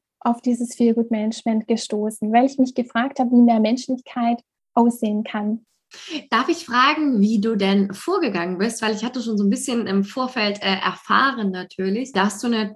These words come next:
Speaker 2: auch den einen oder die andere auch bei LinkedIn angeschrieben hast, die sich auch mit dem Thema Feel-Good-Management auseinandergesetzt hast. Also hast du so qualitative Interviews geführt oder wie darf ich mir das vorstellen? Wie bist du zu deinen Ergebnissen gekommen?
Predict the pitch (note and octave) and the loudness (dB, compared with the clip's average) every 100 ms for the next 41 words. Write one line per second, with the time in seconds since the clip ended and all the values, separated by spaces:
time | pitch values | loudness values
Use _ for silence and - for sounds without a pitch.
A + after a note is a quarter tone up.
0 | - G3 G3+ G3+ - F#3+ G#3+ G3+ G3 A#3+ | -2 2 2 0 -6 -2 0 2 2 0
1 | A3 G3 F#3 G3 F#3+ B3 A#3+ G#3 F#3 G3 | 0 0 0 2 2 0 -2 0 -2 0
2 | G#3 A3+ B3+ G#3+ E3 C4+ C#4 - G3+ F#3+ | -2 0 -2 -4 -2 -2 -2 -2 -2 -2
3 | D4 - A#3 C#4+ D#4 - B3 - G#3 A3 | -4 0 4 4 2 0 -4 -2 -4 -4
4 | A3 G#3+ G#3 G3+ G3+ A#3 A3 G3+ G3+ G3 | -2 -2 -2 -2 -2 -2 0 2 2 0
5 | F3+ F#3+ F#3+ A#3 G#3+ E3+ E3 - - D3+ | -4 -8 -4 -4 -4 -6 -12 -14 -14 -12
6 | - D#3+ F3 F#3+ - F#3+ F3 - G3+ G3+ | -8 -8 -6 -8 -6 -8 -6 -2 0 0
7 | F3+ G3 F#3+ - C#4+ D4+ D#4 D#4 - - | -4 -4 -4 -6 -6 -4 -4 -6 -12 -12
8 | C4 D#4 - G#3+ F#3 G3 E3+ F3 - - | -6 -6 -6 -4 0 0 -2 -6 -10 -10
9 | E3+ - E3+ E3+ - D3+ E3+ F3+ - G3 | -10 -12 -12 -12 -12 -12 -10 -12 -12 -8
10 | F3+ - F#3 E3+ F3+ G3+ G#3 G3+ - D#3+ | -8 -4 -4 -2 0 0 2 0 -4 -8
11 | D#3+ - D3+ C3 | -10 -8 -8 -10